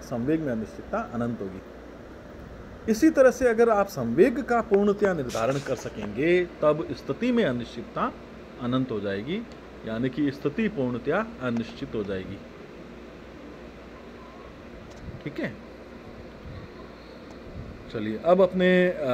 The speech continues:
बात करेंगे यहाँ पर कि X दिशा में अगर स्थिति और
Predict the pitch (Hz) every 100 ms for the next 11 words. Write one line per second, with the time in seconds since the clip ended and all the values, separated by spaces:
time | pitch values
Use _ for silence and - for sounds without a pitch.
0 | 123 120 120 117 - 117 117 117 117 120
1 | 165 127 139 - 107 104 110 - 151 233
2 | - - - - - - - - - -
3 | 165 165 165 160 156 - - - - -
4 | - - - - - - - - - -
5 | - - - 170 254 262 - 165 - 185
6 | 185 185 175 147 165 160 - - - -
7 | 139 - 139 190 147 - - - - -
8 | - - - - - - - - - -
9 | - - - - 127 127 131 131 131